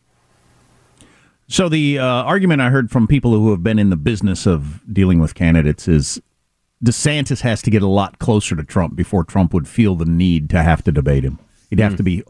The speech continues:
Speaker 1: concerned that he needs to take on DeSantis, you know, on a stage in front of people and best him to make sure he stays ahead.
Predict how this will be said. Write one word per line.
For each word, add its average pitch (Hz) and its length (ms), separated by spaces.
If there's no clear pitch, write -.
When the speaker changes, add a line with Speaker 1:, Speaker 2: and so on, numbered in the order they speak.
Speaker 1:
concerned 107 920
that 101 160
he 107 140
needs 104 380
to 92 180
take 107 280
on 90 360
DeSantis, 87 680
you 107 100
know, 82 180
on 127 220
a 127 60
stage 101 460
in 104 180
front 113 320
of 90 80
people 92 380
and 90 240
best - 320
him 87 180
to - 100
make 85 200
sure 90 180
he 78 60
stays 80 280
ahead. 73 400